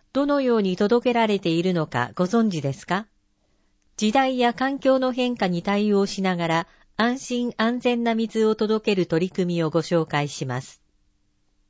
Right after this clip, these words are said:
問い合わせ先、県水生課、電話零二九三零一三四三一。安心安全な水を作るために。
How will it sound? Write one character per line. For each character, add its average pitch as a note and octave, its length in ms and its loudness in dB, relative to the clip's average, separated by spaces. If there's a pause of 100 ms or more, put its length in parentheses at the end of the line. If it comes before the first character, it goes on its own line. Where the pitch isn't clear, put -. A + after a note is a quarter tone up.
(120)
問 B3+ 240 0
い B3 80 4
合 A3+ 60 2
わ A3 120 2
せ A3 140 0
先、 - 360 -6 (300)
県 C4 260 2
水 A#3+ 320 -2
生 A3 300 0
課、 G3 260 -2 (440)
電 A3 320 0
話 G#3 280 -2
零 B3+ 280 2
二 A#3+ 260 -2
九 C#3+ 480 -2
三 B3 320 -4
零 A#3+ 220 0
一 D#3+ 500 -6
三 A#3 320 -2
四 A3+ 220 -2
三 F#3+ 360 0
一。 F#3 380 -6 (1600)
安 B3+ 320 0
心 A#3+ 520 -4
安 B3 280 0
全 B3 280 2
な A#3 120 0
水 G#3+ 340 0
を G3+ 180 2
作 - 280 -2
る G3 140 4
た E3 160 -2
め E3 180 -2
に。 A#2 200 -6